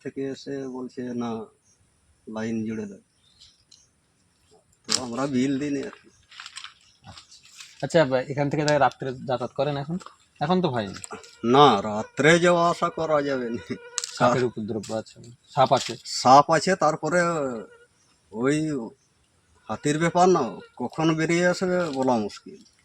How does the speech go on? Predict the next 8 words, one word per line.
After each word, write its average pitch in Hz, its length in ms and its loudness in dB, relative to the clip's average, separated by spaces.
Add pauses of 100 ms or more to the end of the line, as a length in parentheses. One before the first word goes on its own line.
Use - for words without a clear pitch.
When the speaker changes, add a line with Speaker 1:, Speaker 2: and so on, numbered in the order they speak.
(2000)
Speaker 2:
ঠিক। - 160 -8 (1800)
Speaker 1:
আমাদের 110 480 0
ভয় 170 360 6
বলতে 220 440 4
ওই 214 320 4
হাতি। 165 340 -4 (380)
Speaker 2:
হাতি? 101 240 -18
Speaker 1:
হ্যাঁ। 98 280 -12